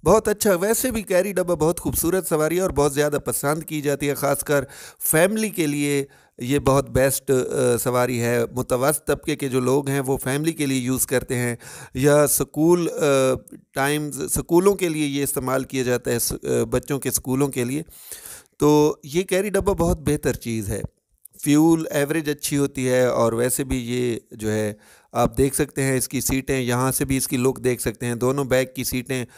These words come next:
अ, बहुत आला कंडीशन में हैं और बहुत ज़बरदस्त हैं। तो ये माइनर सी टचिंग बताई गई है बाहर से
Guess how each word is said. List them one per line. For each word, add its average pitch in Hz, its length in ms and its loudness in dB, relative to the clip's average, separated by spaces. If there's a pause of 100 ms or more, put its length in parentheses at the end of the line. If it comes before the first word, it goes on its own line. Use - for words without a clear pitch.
(320)
अ, 127 200 4
बहुत 123 320 2
आला 135 320 2
कंडीशन 135 560 -2
में 147 140 -2
हैं 143 180 0
और 151 160 4
बहुत 127 300 0
ज़बरदस्त 127 640 0
हैं। 101 180 -10 (720)
तो 123 440 4 (800)
ये 180 480 2
माइनर 208 420 2
सी 190 140 -4
टचिंग 165 400 -2
बताई 139 320 -2
गई 170 140 0
है 156 140 0
बाहर 131 360 0
से 131 260 -8